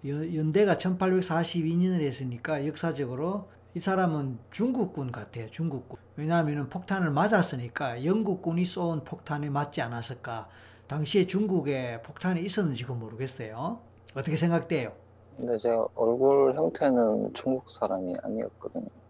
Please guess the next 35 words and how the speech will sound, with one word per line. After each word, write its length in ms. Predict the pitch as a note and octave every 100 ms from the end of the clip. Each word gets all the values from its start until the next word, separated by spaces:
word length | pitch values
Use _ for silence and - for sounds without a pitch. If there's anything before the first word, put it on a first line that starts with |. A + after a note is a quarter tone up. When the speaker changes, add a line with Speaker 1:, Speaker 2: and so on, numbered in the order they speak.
| - -
Speaker 1:
아, 200 | C#3 A#2+
그래요? 380 | D3+ C3 A#2 D#3
Speaker 2:
죽을 260 | - G#2+ G#2
때, 160 | - - - - - D#3
Speaker 1:
외국인 100 | D#3
Speaker 2:
죽어 260 | B2+ B2
있는 160 | A2+ G2
모습에서 280 | G#2+ G#2 -
Speaker 1:
서양 140 | E3
사람 300 | D#3+ F#3 E3+
같아요? 300 | - G2 -
Speaker 2:
얼굴을 200 | A2+ G#2+ G2
봤을 360 | G2+ - - - -
때. 80 | - - - - - - -
네. 320 | G2 F3+ - - - -
Speaker 1:
그다음에 580 | - D#3 D3+ C#3 B2+ A#2+ - - -
혹시 300 | E3 D#3 F3+
아편을 840 | C#3 - - B3+ B3+ F#3+ D3 B2 A#2 -
했다는 520 | - F3+ - F3 D#3+ C#3+
느낌은? 360 | C#3+ C#3+ A2+ G#2+ - - -
뭐 160 | D3 D3+
아니면 400 | D#3 G#3 F#3+ B2+
뭐 140 | B2
아닌 180 | A#2+ B2+
대로 200 | D#3+ C3+
넘어가고. 480 | C3+ B2+ B2 A#2 A2 - - - - -
Speaker 2:
느낌 300 | - - A2
오는 360 | G#2+ G2 G#2+ A2
건 140 | - -
없습니다. 380 | - - - - - - - -
Speaker 1:
오는 180 | D#3+ C#3+
거 80 | C#3
없어요? 400 | - E3 E3+ F3+ - - -
Speaker 2:
네. 280 | - F2+ F2+
Speaker 1:
어, 140 | C#3+